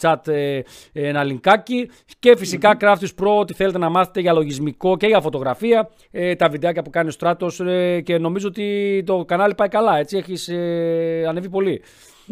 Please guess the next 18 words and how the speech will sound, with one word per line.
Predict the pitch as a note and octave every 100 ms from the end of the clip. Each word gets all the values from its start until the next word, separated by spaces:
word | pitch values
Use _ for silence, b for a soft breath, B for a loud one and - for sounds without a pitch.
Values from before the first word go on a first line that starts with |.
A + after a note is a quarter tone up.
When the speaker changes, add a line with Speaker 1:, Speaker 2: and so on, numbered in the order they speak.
| C#3+
Speaker 2:
Τον | F3+ E3+
τελευταίο | E3+ D#3+ D3+ D3 D3 G#3 A3+ B3
ενάμιση | G#3+ F#3 F#3 G#3+ A#3+ A3 - E3
μήνα, | D3 D3+ D3+ D3+ F#3+ C4+ C#4 -
ε, | F3 D#3 D#3 D3+ D3 D3
από | D3 C#3+ - D#3 D3+ D3
περίπου | D3 F3+ G#3+ G#3
οχτώ | - - G#3+
χιλιάδες | G#3 G#3+ G3
άτομα, | A3+ A3+ A3 G#3+
έχουμε | G#3 _
φτάσει | G3+ G#3 G#3+
στα | - F3
έντεκα | G3 G#3+ F#3
χιλιάδες | F3+ E3+ F#3 G3+ G3+ E3
διακόσια. | E3+ C#3 D#3 D#3+ G#3+ C#4+ - _ -
Speaker 1:
Τέλεια, | G3+ F3+ B2+ G2+
τέλεια. | D#3+ F3 F3